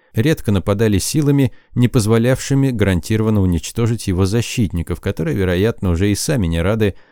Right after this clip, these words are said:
что сразу не сдались. Ну и в-третьих, когда штурмует вражеский портал, то должна быть уверенность в отсутствии подкреплений, способных посредством мгновенного переноса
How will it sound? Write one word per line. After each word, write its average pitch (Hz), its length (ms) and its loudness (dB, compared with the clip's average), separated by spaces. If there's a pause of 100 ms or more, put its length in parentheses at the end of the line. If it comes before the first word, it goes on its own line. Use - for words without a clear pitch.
что - 200 -4
сразу 120 340 0
не 120 120 2
сдались. 101 600 -2 (560)
Ну 139 160 2
и 180 60 -2
в-третьих, - 520 -2 (320)
когда 113 300 2
штурмует 127 480 2
вражеский 113 480 0
портал, 113 480 0
то 113 120 -2
должна 101 380 2
быть 104 200 -4
уверенность 101 680 0
в 98 80 -2
отсутствии 110 480 -2
подкреплений, 113 800 -2 (140)
способных 104 600 -2
посредством 110 580 -2
мгновенного 98 580 0
переноса 95 640 -2